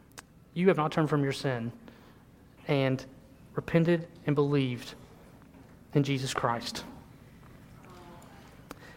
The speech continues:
If this is you, then you have, unfortunately, you have no reason to be encouraged by this message. The deliverance, protection, and salvation of God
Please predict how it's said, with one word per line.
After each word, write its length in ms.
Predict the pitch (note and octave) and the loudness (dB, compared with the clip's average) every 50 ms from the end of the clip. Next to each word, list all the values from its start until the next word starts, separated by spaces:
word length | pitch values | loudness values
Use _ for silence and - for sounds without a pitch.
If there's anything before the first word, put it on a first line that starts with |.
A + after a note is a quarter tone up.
| - - - | -20 -14 -10
If 140 | - - - | -8 0 2
this 160 | G3 F#3 A#3+ | 2 2 2
is 120 | A3+ F#3+ | 2 2
you, 380 | G#3 G3+ F3+ E3 D#3 D3+ D3+ D3 - - - - - - | 4 4 4 4 4 4 0 -2 -8 -16 -20 -20 -16 0
then 160 | - E3 E3 E3 | 2 4 4 4
you 80 | D#3+ | 4
have, 300 | C#3 D#3 D#3 D3+ C#3+ - - - - - - - - - - - - - - | 4 2 0 -2 -2 -4 -12 -18 -18 -20 -20 -20 -20 -20 -20 -20 -20 -10 -6
unfortunately, 640 | E3+ E3+ F3 D#3+ - F#3+ G#3+ G#3 - F3 D#3 D#3 | -6 -6 -6 -4 6 6 6 6 6 0 -2 -2
you 80 | D#3+ D3+ | -2 -2
have 200 | - F#3 E3 D3+ | -2 -2 0 2
no 220 | D#3 D#3+ F#3 G#3+ | 2 4 4 4
reason 580 | A#3 G3+ D#3+ F3 A3 B3 A#3 F#3+ B2+ A2+ A#2+ B2 - - - - - - - - - - - - - | 2 2 0 0 0 0 -2 -4 -6 -8 -10 -14 -20 -20 -20 -20 -20 -20 -20 -20 -20 -20 -20 -16 0
to 80 | - F#3 | 0 2
be 160 | F3 G3 F#3 | 2 4 2
encouraged 540 | F3+ F3 - - A3 G#3+ F#3+ D#3 C#3 C#3 C#3+ | 2 2 0 2 2 4 4 2 0 0 -2
by 120 | D3 C#3 | -2 -2
this 200 | C#3 C#3+ - - | -2 -4 -4 -2
message. 540 | D3+ D3+ C#3+ - - C3 - - - - - - - - - - - - - - - - - - - - - - - - - _ - - - - - - - - - - | -2 -2 -2 -4 -8 -16 -14 -14 -16 -16 -16 -20 -20 -20 -20 -20 -20 -20 -20 -20 -20 -20 -20 -20 -20 -20 -20 -20 -20 -20 -20 _ -20 -20 -20 -20 -20 -20 -20 -20 -6 -2
The 80 | F3 | -2
deliverance, 540 | D#3+ E3 D#3+ E3 F3 F#3+ G#3 A3+ A3+ A3 A3+ | 0 2 2 4 4 4 4 4 2 2 0
protection, 600 | - - E3+ - - F#3 F#3 - - A3 G#3+ G#3 | -2 -6 -6 0 0 0 0 0 -2 0 0 0
and 140 | F3+ D#3+ - | 0 -2 -2
salvation 560 | - E3 D3 C#3+ C#3 D#3+ F3+ F#3+ - - G#3 | -2 -2 -4 0 0 0 0 0 0 0 0
of 140 | G3+ F#3 F#3 | 0 0 0
God 400 | E3+ D3+ C#3+ C#3 C#3 C#3 C3+ - | 0 0 2 2 0 -2 -2 -6